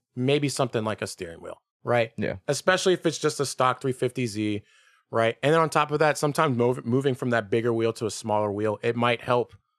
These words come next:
Speaker 1: with, like, you know, just driving the car in general,
Speaker 2: Yeah.
Speaker 1: like, in drift, right? 'Cause I went from, what is it? I just went from the stock wheel to, like, a three thirty.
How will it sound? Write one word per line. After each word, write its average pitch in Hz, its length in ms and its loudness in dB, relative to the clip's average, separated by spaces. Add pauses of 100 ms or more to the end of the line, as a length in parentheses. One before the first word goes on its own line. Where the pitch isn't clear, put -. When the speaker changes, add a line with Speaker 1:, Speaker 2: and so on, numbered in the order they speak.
(140)
Speaker 1:
with, 110 240 -4
like, 107 340 -2 (300)
you 107 140 -6
know, 98 320 -4 (720)
just 98 240 -8 (200)
driving 107 460 0
the 98 80 -6
car 104 380 -2 (140)
in 104 240 -2
general, 92 640 -2
Speaker 2:
Yeah. 117 160 4
Speaker 1:
like, 110 180 -2
in 107 160 -4
drift, 92 360 -8 (340)
right? 107 180 -2
'Cause 104 160 -2
I 123 100 4
went 135 180 2
from, 107 580 -2 (720)
what 104 180 -6
is 95 160 -10
it? 98 160 -8
I 110 80 -2
just 120 140 -4
went 113 100 -2
from 110 100 -8
the 101 60 -2
stock 101 320 -2
wheel 101 160 -2
to, - 100 -8
like, 98 120 -8
a 101 60 -6
three 101 220 -8
thirty. 95 460 -8